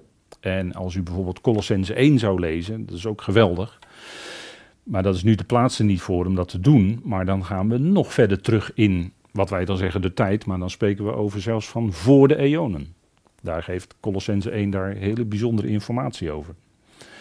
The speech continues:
Goed, eh, we nemen nog even een andere highlight uit Efeze één. Dat is dat wij de plaats van zoon hebben gekregen. Geen adoptie, maar hij, wij hebben de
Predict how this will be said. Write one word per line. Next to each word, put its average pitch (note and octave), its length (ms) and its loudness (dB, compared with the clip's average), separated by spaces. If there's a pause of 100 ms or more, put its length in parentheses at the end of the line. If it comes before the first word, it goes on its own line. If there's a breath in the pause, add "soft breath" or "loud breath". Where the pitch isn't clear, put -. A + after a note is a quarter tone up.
(1160 loud breath)
Goed, - 380 2 (320)
eh, A#2 120 -2 (100)
we G#2 420 4
nemen B2 340 8
nog G#2 120 4
even G2+ 220 4
een F2 120 -4
andere C3+ 300 2
highlight A#2+ 520 0
uit G#2 260 -4
Efeze G2 440 0
één. C3+ 300 2
Dat A2+ 180 -4
is G2+ 200 -8
dat G#2+ 240 -2
wij G2+ 200 0
de E2+ 120 -4 (140)
plaats D3 500 -2
van G#2+ 500 0
zoon A2 540 2
hebben F2+ 240 -2
gekregen. D2+ 560 -6 (480)
Geen A#2 280 -2
adoptie, B2+ 580 -2 (1000 loud breath)
maar G2+ 180 2
hij, G2 280 2
wij G#2 180 4
hebben G2+ 220 2
de E2+ 100 -4